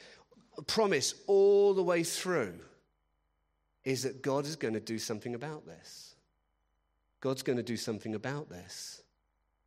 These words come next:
And then suddenly, we see the amazing moment. Thank you, glamorous assistant. We see the amazing moment that God himself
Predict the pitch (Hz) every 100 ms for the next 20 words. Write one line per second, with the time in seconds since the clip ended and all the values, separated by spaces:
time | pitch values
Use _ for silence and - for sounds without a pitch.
0 | - 123 123 120 120 - - 170 156 120
1 | 90 76 82 _ _ _ _ _ _ _
2 | _ _ _ _ _ _ _ _ _ _
3 | _ _ _ _ - 131 - - 139 131
4 | 127 131 135 131 131 117 101 92 98 -
5 | 107 113 104 95 92 - 95 90 - 85
6 | - - 131 - 202 175 175 156 160 165
7 | 180 160 170 160 147 127 95 - - -
8 | - - _ _ _ _ _ - _ _
9 | _ _ _ - 123 - - 147 131 139
10 | - - 127 113 - - - 107 - -
11 | - - -